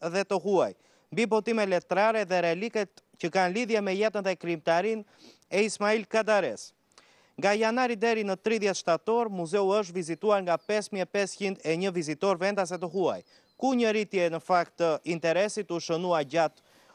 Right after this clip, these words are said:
muajve korrik, gusht edhe në shtator. Pjesa dërmuese e vizitorëve që e frekuentojnë vazhdimisht banesën muze të shkrimtarit Ismail Kadare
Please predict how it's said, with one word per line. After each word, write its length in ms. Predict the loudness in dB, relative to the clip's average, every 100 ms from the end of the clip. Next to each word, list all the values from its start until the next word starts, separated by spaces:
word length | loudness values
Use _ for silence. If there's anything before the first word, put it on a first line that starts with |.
| _
muajve 720 | -6 0 4 4 2 0 -2 -4 -10
korrik, 480 | 2 2 2 -4 -4
gusht 320 | -4 -4 -8 _
edhe 320 | 0 2 0 0
në 220 | 0 -2
shtator. 560 | -2 0 0 0 -4 -6 _ _ -20 _ _
Pjesa 320 | 0 0 2 2
dërmuese 800 | 2 2 0 0 0 -2 -2 -4
e 220 | -2 -2 -4
vizitorëve 920 | -6 -4 -4 -2 2 2 2 0 -2 -8 _ -20 _
që 140 | 0 2
e 60 |
frekuentojnë 760 | 2 -2 0 -2 0 0 0 2
vazhdimisht 720 | 0 2 -4 -4 -4 -6 -10 0
banesën 560 | 0 2 -4 -2 -4
muze 320 | -2 -2 0 -2
të 140 | -2 -4
shkrimtarit 600 | -4 -6 0 0 0 -4
Ismail 380 | -10 -2 0 0
Kadare 480 | -2 0 2 0 -2